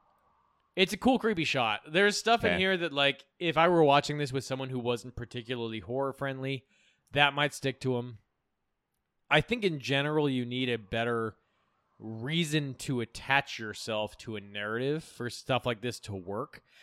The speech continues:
Speaker 1: So I don't think this is actually, like, gonna really haunt your nightmares type of thing. But, like, the individual scenes, much like the rest of the movie as a whole, the individual scenes are well put together from a horror standpoint,
Speaker 2: Mm-hmm.
Speaker 1: but they don't, they aren't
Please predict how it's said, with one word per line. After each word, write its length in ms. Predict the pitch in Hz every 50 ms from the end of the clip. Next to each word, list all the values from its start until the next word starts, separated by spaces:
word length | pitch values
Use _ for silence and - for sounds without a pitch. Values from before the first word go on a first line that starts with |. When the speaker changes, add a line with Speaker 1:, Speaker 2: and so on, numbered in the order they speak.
| _ _
Speaker 1:
So 160 | - 156 147
I 60 | 143
don't 260 | 139 156 151 160 156
think 140 | - 160 139
this 180 | 135 139 107 120
is 100 | 120 113
actually, 300 | 113 117 110 - 120 113
like, 140 | 110 104
gonna 260 | - 117 110 107 101 92 95 104 110 117 120
really 640 | 127 143 160 170 165 156 143 143 139 131 123 120 117
haunt 400 | 117 - - - 120 127 127 117
your 140 | 110 107 107
nightmares 560 | 110 107 107 104 92 92 87 85 85 - -
type 220 | - - 101 92
of 100 | 98 92
thing. 240 | - - 104 92 90 90 92 _
But, 140 | 123 120
like, 180 | 120 123 123 117
the 160 | - 131 135
individual 460 | 147 160 156 143 151 143 139 139 123
scenes, 680 | 117 - - - 123 117 110 104 101 98 104 107 - - _ _ _ _ _ _ _ _ _ _
much 220 | - 147 208 220 -
like 140 | - 220 143
the 140 | 135 127 123
rest 340 | 110 110 127 143 165 - -
of 100 | 156 123
the 60 | 127
movie 320 | 135 135 135 123 127 104
as 200 | 95 110 120 110
a 60 | 110
whole, 280 | - - 117 104 90 87
the 140 | 98 107 113
individual 400 | 156 185 190 190 185 160 160 147
scenes 460 | 131 - - 143 139 135 131 120 104
are 320 | - - 110 117 117 113 110
well 280 | 104 107 113 117 117
put 180 | 113 - 117 -
together 400 | - 107 95 104 98 101 98 95
from 180 | - - 98 92
a 80 | 87
horror 300 | 85 104 110 110 107 107
standpoint, 600 | 104 - - 92 90 92 90 95 92 90 92 87 _ _
Speaker 2:
Mm-hmm. 220 | 95 87 87 85 82 87 -
Speaker 1:
but 240 | - 127 117 104 -
they 100 | - 120
don't, 340 | 120 123 131 131 127 117 117
they 100 | 117 127
aren't 220 | 131 135 123 -